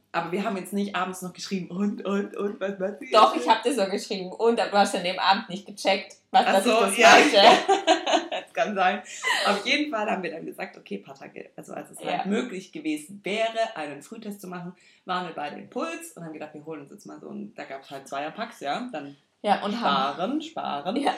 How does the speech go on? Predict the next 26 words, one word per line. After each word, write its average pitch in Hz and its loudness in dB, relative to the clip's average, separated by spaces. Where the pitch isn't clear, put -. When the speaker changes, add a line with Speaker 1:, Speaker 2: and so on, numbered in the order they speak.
Speaker 2:
und 208 -2
haben 196 -6
dann 185 -10
beide 175 -4
den 175 -16
Schwangerschaftstest - -14
Speaker 1:
Haben 190 -4
Speaker 2:
gemacht. 175 2
Speaker 1:
beide 175 -6
den 165 -8
Schwangerschaftstest, 151 -12
das 175 -12
war - -6
am 185 -4
Montag. 143 -12
Speaker 2:
War 190 -4
bei 185 -8
beiden 170 -8
aber 165 -12
dann 165 -10
negativ. 156 -14
Speaker 1:
Genau, 160 0
und 160 -10
wir 165 -10
kommen 165 -10
raus, 269 -2